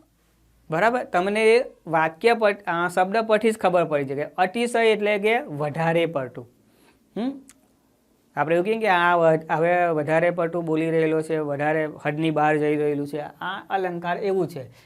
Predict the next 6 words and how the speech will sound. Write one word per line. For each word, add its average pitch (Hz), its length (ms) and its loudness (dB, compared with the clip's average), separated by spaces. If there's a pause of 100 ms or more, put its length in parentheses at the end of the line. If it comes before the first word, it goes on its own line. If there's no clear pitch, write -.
કે 202 100 2
જ્યારે 220 240 4
વાસ્તવિકતાની 233 880 0 (140)
હદ 208 220 6
વટાવે 233 540 8
છે 131 320 -10